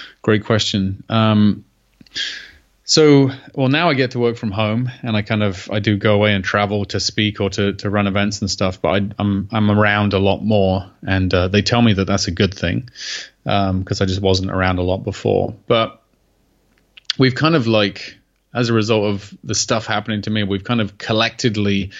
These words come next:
invested more in all of our health. Um, I came back to, you know, I left my job and I, I spent a, a,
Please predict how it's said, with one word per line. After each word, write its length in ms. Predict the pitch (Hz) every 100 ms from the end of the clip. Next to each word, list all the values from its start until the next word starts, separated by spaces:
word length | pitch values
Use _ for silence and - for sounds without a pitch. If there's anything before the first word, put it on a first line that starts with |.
| -
invested 560 | - 113 104 107 - 104
more 400 | 101 98 98 95
in 120 | 101
all 180 | 101 110
of 80 | 95
our 160 | 90
health. 480 | 92 104 101 - - - - - - - -
Um, 540 | 101 98 95 95 92 _ _ _ _
I 80 | 117
came 380 | 113 143 135 107
back 340 | 113 113 -
to, 680 | - - 117 110 107 101 101 _ _ _ _ _ _ _ _ -
you 80 |
know, 140 | 113 104
I 100 | 104
left 300 | 110 117 117
my 100 | 107
job 380 | 101 110 104 101
and 240 | 101 101 -
I, 220 | 104 95 98
I 60 |
spent 320 | 104 - 104
a, 120 | 95 95 -
a, 140 | 101